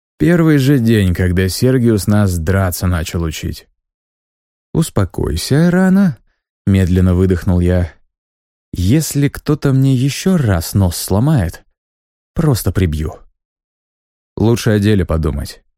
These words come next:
Всё время бежать не получится. Не потому что сил не хватит. Долгий бег мы как раз освоили.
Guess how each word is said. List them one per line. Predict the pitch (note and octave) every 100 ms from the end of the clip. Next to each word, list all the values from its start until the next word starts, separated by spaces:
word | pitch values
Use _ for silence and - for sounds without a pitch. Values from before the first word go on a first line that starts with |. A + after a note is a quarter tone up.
| _ _ _ _ -
Всё | - A#2+
время | G#2+ A2 C3+ B2
бежать | G#2 F#2+ G#2+ A2
не | G#2
получится. | G#2 A2+ G#2 F2+ F#2 - - E2+ _ _ _ _ _ _ _
Не | A2 A2
потому | B2+ D3+ D#3+
что | -
сил | A#2 - B2+ G2
не | F2+
хватит. | E2+ F#2+ F#2 D#2+ - -
Долгий | - G2 A2+ B2+ A2+
бег | A2 A#2+ B2+ -
мы | G#2+
как | A2+ G#2+
раз | A#2 A2
освоили. | A#2 - B2 A#2+ F#2 D#2+